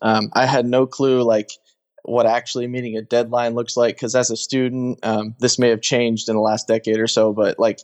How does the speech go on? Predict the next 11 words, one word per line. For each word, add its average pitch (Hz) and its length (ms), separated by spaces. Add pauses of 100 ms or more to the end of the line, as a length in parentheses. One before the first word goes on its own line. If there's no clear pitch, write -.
(300)
I 156 80
feel 151 180
like 123 220
deadlines 117 520
are 110 60
becoming 113 420
less 110 360
and 110 200
less, 110 500
um, 107 240
strict. - 560